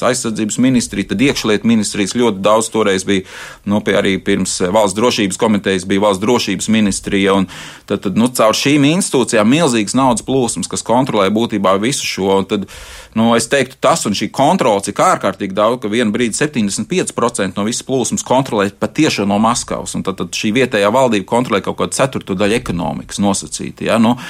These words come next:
nu, tas bija tas, cik ārkārtīgi lielā mērā tas tomēr bija tas militarizētais, un cik arī daudz šīs aizplūdi, ja mēs tā saliekam visu to kopā, saberam, tad tie ir kaut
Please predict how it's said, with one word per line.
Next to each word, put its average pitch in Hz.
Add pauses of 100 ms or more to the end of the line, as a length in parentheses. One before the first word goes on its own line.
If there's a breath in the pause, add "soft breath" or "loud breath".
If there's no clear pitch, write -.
(220 loud breath)
nu, 117
tas 143
bija 95
tas, 107
cik 101
ārkārtīgi 117
lielā 123
mērā 120
tas 104
tomēr 117
bija 131
tas -
militarizētais, 110
un 101
cik -
arī 110
daudz 147 (240 loud breath)
šīs 104
aizplūdi, 101
ja 101
mēs 101
tā 101
saliekam 107
visu -
to 95
kopā, 147
saberam, 101
tad 98
tie 131
ir 113
kaut 104